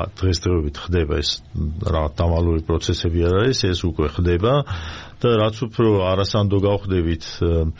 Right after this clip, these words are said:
დანარჩენი სამყაროსთვის, ეს, როცა ჩვენ ვლაპარაკობთ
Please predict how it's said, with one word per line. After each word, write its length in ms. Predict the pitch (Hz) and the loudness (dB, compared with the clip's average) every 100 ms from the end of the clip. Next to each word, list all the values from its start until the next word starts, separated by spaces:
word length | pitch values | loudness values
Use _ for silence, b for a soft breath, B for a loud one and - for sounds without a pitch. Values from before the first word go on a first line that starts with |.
| B B B B - | B B B B -6
დანარჩენი 500 | 92 95 92 101 87 | 0 0 2 0 0
სამყაროსთვის, 720 | 90 87 127 127 98 - 82 | 0 -2 0 0 0 -2 -2
ეს, 200 | 85 82 - | 0 -2 -4
როცა 340 | - 90 90 | -2 0 0
ჩვენ 280 | 90 98 92 | -2 0 2
ვლაპარაკობთ 680 | 87 85 85 95 92 78 73 | 2 0 0 2 2 0 -4